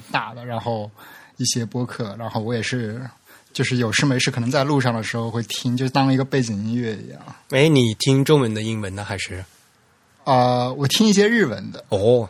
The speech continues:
Speaker 2: 比如说？
Speaker 1: 对，对，对，<laughs> 就，<laughs> 说出来大家可能都不知道。
Speaker 2: 二次元。
Speaker 1: 有一个是，啊，有，有一个还不错，就是有一个，就是东京那个 Tokyo F M做的，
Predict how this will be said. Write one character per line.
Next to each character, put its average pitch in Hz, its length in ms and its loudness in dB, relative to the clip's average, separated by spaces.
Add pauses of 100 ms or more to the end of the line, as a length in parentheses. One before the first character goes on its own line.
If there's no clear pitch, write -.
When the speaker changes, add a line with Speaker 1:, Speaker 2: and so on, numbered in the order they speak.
(200)
Speaker 2:
比 113 120 2
如 110 100 4
说？ 156 220 2
Speaker 1:
对， 127 240 0
对， 123 160 -8 (160)
对， - 240 4
<laughs> - 40 2
就， 156 320 2 (600)
<laughs> - 680 2
说 247 160 8
出 233 120 6
来 226 60 8
大 190 140 6
家 185 100 6
可 160 60 0
能 131 120 2
都 135 120 0
不 131 80 -4
知 139 140 -6
道。 135 100 4 (140)
Speaker 2:
二 143 180 12
次 285 140 8
元。 220 60 10
Speaker 1:
有 170 40 6
一 151 40 4
个 - 20 -
是， 170 300 4 (1040)
啊， 190 460 2
有， 190 180 4
有 165 160 6
一 143 60 6
个 247 140 8
还 151 140 4
不 123 140 -2
错， 113 300 -4
就 127 120 -4
是 143 260 0
有 113 160 -4
一 101 120 -8
个， 113 520 -2 (500)
就 147 140 -14
是 - 180 -2
东 165 280 0
京 175 360 -2
那 143 140 -2
个 - 320 -12
Tokyo 190 300 2
F 165 260 -2
M 113 200 -2
做 - 280 -10
的， - 100 -18